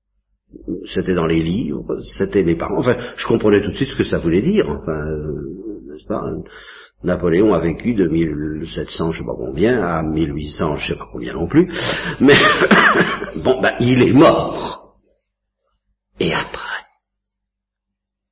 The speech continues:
Alors, vous voyez, avant même que, euh, les, une illusion tenace,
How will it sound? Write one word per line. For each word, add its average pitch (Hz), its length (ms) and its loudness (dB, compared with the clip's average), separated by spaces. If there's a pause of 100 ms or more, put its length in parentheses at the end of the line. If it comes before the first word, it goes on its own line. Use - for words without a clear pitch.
(540)
Alors, - 200 4
vous 185 60 4
voyez, 202 280 8
avant 196 400 8
même 190 840 4 (1400)
que, 147 100 6
euh, - 1120 0 (320)
les, 127 200 6
une 143 380 6
illusion 175 680 6
tenace, - 880 2